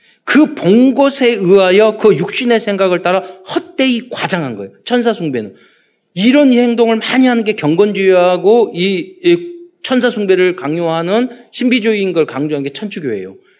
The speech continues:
그 천주교 마리아 눈에서 막 천주-, 눈물을 흘렸다고 그러고, 그럼, 그럼 어쩌라고요? 헛되게 과장하는 것들이에요.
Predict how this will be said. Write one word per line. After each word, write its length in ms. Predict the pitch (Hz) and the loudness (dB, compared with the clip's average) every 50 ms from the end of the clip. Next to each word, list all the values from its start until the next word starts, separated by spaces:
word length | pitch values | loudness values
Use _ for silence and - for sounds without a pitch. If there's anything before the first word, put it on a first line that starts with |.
| _ _ _ | _ _ _
그 140 | - 220 208 | -4 -4 -4
천주교 500 | - - 262 262 214 254 240 208 226 208 | -2 -2 -2 -2 -2 -2 -4 0 0 0
마리아 540 | 170 139 131 143 165 185 190 180 170 165 156 | 0 0 -2 -2 -2 0 0 0 -2 -2 -4
눈에서 420 | 143 135 135 147 151 147 139 - 135 | -6 -6 -6 -6 -6 -6 -6 -8 -10
막 180 | 123 120 123 | -10 -10 -12
천주-, 320 | - - 175 165 156 143 - _ _ _ _ - | -12 -12 -12 -10 -12 -14 -18 _ _ _ _ -8
눈물을 380 | 131 147 165 180 190 202 180 180 | -4 -2 0 0 0 0 0 0
흘렸다고 340 | 165 147 139 - 127 117 107 | 0 -2 -2 -4 -6 -8 -8
그러고, 280 | 110 110 98 92 101 - | -8 -12 -14 -14 -14 -10
그럼, 180 | - 175 160 - | -8 -8 -6 -4
그럼 180 | - 170 165 131 | -4 -4 -2 -2
어쩌라고요? 760 | 110 107 - 127 113 110 95 95 90 87 87 87 90 92 90 _ _ _ _ _ _ _ _ _ _ _ _ _ _ - - | -4 -4 -4 -6 -6 -6 -8 -10 -14 -16 -16 -18 -20 -20 _ _ _ _ _ _ _ _ _ _ _ _ _ _ _ -16 -16
헛되게 360 | - _ - - 294 226 233 | -14 _ -6 -8 -6 -6 -8
과장하는 560 | 214 - - 107 - 123 123 117 113 107 101 | -10 -10 -12 -12 -12 -12 -12 -12 -14 -16 -18
것들이에요. 460 | 101 92 _ - 90 - 82 82 82 | -20 -20 _ -20 -20 -20 -20 -20 _